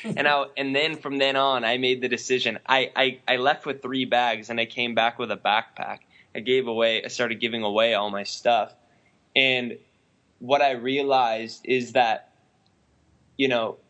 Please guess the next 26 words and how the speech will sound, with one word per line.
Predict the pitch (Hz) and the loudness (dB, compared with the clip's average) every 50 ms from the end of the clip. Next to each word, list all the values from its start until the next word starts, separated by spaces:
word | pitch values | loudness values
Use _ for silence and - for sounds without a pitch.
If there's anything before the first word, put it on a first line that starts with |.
| _ _ _ _ | _ _ _ _
while | - 117 135 139 147 156 170 175 | 0 2 4 4 6 4 2 0
you're | 180 175 165 135 | -2 -2 -4 -4
giving | 117 120 143 147 143 156 147 143 | -2 0 0 2 2 2 0 0
away | 127 120 120 120 123 123 127 139 147 | 0 0 2 2 2 4 2 0 -2
something | 139 - - 139 135 135 135 143 139 131 | -2 -2 -2 -2 -2 0 -2 0 0 0
in | 123 117 110 | -2 -2 -6
physical, | 110 - 117 120 120 117 131 127 - 143 139 139 147 151 - _ _ _ _ _ | -6 -2 -2 -2 0 0 -2 -2 0 2 2 2 0 -2 -6 _ _ _ _ _
you're | - 131 143 139 | 2 2 2 4
relie-, | 135 131 127 120 135 135 147 156 147 - | 2 2 2 2 2 2 2 2 0 -2
you're | - - 131 143 147 151 147 | 0 2 2 4 4 4 4
receiving | 135 131 127 - - - - 135 135 135 143 151 160 156 | 2 2 2 0 0 0 2 2 4 4 2 0 0 -2
something | 151 - 151 143 143 135 139 139 135 131 | 0 2 2 2 2 2 2 2 2 2
on | 127 127 123 | 2 2 2
an | 117 117 | 0 0
emotional | 113 113 110 110 113 120 123 117 - 127 120 113 107 104 | 0 0 2 2 2 2 2 2 2 0 0 0 0 2
level | 110 110 117 107 107 107 107 | 4 2 2 2 0 -2 -2
in | 107 107 113 110 | 0 0 0 0
return | 107 104 - - 120 117 110 101 98 | -2 -2 -2 0 0 2 2 2 0
all | 95 - 104 117 117 | 2 4 4 4 4
the | 110 107 | 2 0
time. | 107 - 113 110 107 101 95 - - _ - - - - - _ _ _ _ _ | -2 -2 0 0 0 0 -2 -6 -12 _ -20 -20 -20 -20 -20 _ _ _ _ _
And | 135 135 127 127 120 117 107 101 - _ _ _ _ _ _ _ _ _ _ _ _ _ _ _ _ _ _ _ _ _ _ _ _ _ _ | 2 4 4 2 0 -2 -6 -10 -16 _ _ _ _ _ _ _ _ _ _ _ _ _ _ _ _ _ _ _ _ _ _ _ _ _ _
he | _ - 170 170 | _ -2 -2 0
just | 147 156 196 208 - - - - _ _ _ _ _ _ _ _ | 2 2 2 2 2 -2 -8 -12 _ _ _ _ _ _ _ _
p-, | - - - _ _ _ _ _ - | -20 -20 -20 _ _ _ _ _ -2
proceeded | - 185 165 - - - - 151 143 147 160 165 175 180 185 170 156 | 0 0 0 2 0 -2 -2 -2 -2 -2 0 2 2 2 2 0 -2